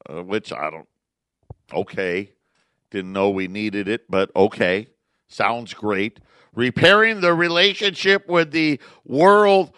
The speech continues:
Health Organization, talking about the need to, uh, hire up to one hundred thousand people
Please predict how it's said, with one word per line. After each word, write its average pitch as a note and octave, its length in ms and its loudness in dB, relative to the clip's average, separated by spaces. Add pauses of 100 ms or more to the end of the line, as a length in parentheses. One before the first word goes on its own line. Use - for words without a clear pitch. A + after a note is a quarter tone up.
(120)
Health G3+ 500 6
Organization, F3+ 1200 2 (340)
talking G3+ 460 2
about F#3 360 6
the E3 100 2
need G3+ 640 -2
to, E3 520 2
uh, D3 440 8 (1700)
hire G3+ 560 6 (140)
up G3 260 6
to G#3 180 0
one E3+ 380 2
hundred G#3 840 2
thousand G3+ 1080 2
people - 460 -4